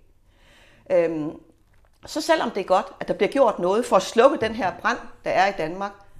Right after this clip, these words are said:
det skal der naturligvis gøre, så skal man se på, jamen, hvordan kan man få ændret problemet helt nede ved grunden igen. Det, det er igen noget med det der med at sige, jamen, vi er på tredje sal, og det er fint, så slukker vi lille brand. Vi skal ned, ned i fundamentet. Så det er sådan noget, som jeg,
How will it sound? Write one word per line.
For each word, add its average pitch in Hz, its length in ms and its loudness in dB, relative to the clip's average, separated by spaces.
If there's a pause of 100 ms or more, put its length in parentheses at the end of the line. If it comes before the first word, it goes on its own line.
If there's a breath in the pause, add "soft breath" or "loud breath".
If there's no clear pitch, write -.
(180 soft breath)
det 311 80 -4
skal 220 220 2
der 285 60 2
naturligvis 190 420 -8
gøre, 175 180 -2
så 311 80 -8
skal 330 140 -6
man 233 140 -2
se 294 280 -8
på, 214 140 -6
jamen, 196 120 -4
hvordan 202 260 -4
kan 320 160 -4
man 190 160 -4
få 170 260 -2 (720)
ændret 330 300 0
problemet 214 580 -4
helt 269 200 -4
nede 233 180 -6
ved 262 80 -10
grunden 262 300 -6
igen. 180 220 -8
Det, 302 140 -8
det 349 80 -2
er 349 40 -2
igen 320 200 0 (140)
noget 233 200 0
med 269 100 -4
det 254 100 -6
der 240 80 -4
med 208 80 -6
at 185 120 -4
sige, 240 220 -8 (160 loud breath)
jamen, 214 320 -6 (420)
vi 247 140 -2
er 285 120 6
på 440 160 -2
tredje 247 280 0
sal, 208 320 -2
og 208 80 -4
det 285 80 -4
er 302 120 -4
fint, 381 220 -4
så 302 80 -10
slukker 294 280 -2
vi 233 80 -6
lille 262 180 -8
brand. 202 220 -6
Vi 254 60 -10
skal - 180 -8
ned, 508 120 -4 (300 loud breath)
ned 403 160 -4
i 339 60 -8
fundamentet. 202 600 -4 (240 loud breath)
Så 311 60 -8
det 294 80 -2
er 320 40 -2
sådan 294 280 -2
noget, 262 320 2
som 226 140 -8
jeg, 214 160 -4